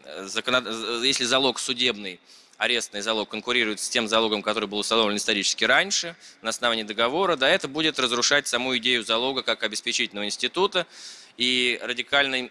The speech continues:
радикальное негативное влияние окажет, в частности, на сектор кредитования в целом. Это первое.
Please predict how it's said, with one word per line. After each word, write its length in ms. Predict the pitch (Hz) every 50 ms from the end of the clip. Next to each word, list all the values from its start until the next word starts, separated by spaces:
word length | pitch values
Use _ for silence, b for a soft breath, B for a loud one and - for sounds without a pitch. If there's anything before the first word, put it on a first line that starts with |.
| -
радикальное 420 | - 110 127 127 - 151 151 139 131
негативное 580 | 123 123 117 131 127 - 135 120 117 117 113 110
влияние 360 | 113 120 127 135 139 131 113
окажет, 320 | - - 123 123 113 104
в 40 | -
частности, 440 | - 107 113 113 - 104 - - 98
на 280 | 98 101 104 104 104 101
сектор 280 | - 110 98 - 98
кредитования 540 | - - 95 90 85 101 101 101 98 95 92
в 40 | -
целом. 360 | - - 90 80 73 71 76 - _ B B B B B
Это 180 | 120 127 - 143
первое. 420 | - 120 101 90 76 67 67 67